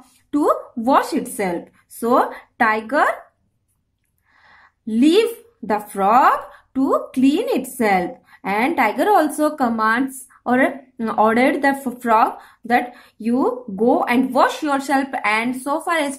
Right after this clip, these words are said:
possible you come back, come back so that I will eat you।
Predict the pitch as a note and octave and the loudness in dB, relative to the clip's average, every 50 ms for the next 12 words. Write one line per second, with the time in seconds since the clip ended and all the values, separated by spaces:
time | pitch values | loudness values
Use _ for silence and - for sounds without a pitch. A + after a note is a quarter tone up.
0 | - B3+ A#3+ A#3+ B3+ B3+ B3+ C#4+ C4+ C4 B3 - - - A#3 A3 A#3 A#3 A3+ E4 | -4 -2 -2 -2 -4 -6 -4 -4 -2 -2 -2 -2 -2 -2 -2 -2 -2 -2 -2 -4
1 | G#4 - - - A#3+ A#3+ A#3+ D4+ - - - - _ _ _ _ - - D#4 C#4 | -4 -4 -2 -2 0 0 0 0 -2 -4 -8 -14 _ _ _ _ -10 -6 -4 -4
2 | B3 - F#3+ F#3 F#3+ F#3+ G3 F3 G#3 D#4 - - - - _ _ _ D4+ E4+ G#4 | -2 -4 -4 -8 -8 -10 -10 -6 -4 -4 -4 -4 -8 -12 _ _ _ -4 -2 -2
3 | G#4 - - D4+ D4+ B3 A3+ G3+ F3 | -2 -2 0 0 2 2 2 0 -2